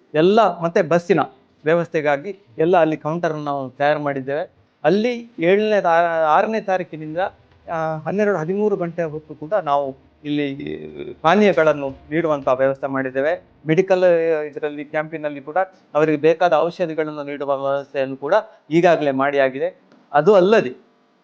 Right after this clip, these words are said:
ಅದು ಅಲ್ಲದೆ ನಮ್ಮ ಆಯುರ್ವೇದ ಆಸ್ಪತ್ರೆ ಹಾಸನದಲ್ಲಿ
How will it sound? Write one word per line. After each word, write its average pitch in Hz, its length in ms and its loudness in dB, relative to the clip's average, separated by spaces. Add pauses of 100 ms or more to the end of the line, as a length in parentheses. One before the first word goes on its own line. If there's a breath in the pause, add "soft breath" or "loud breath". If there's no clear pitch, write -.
(460)
ಅದು 156 180 4
ಅಲ್ಲದೆ 165 400 2 (280)
ನಮ್ಮ 147 480 0 (300)
ಆಯುರ್ವೇದ 185 640 2 (160)
ಆಸ್ಪತ್ರೆ 147 460 -4 (520)
ಹಾಸನದಲ್ಲಿ 170 680 0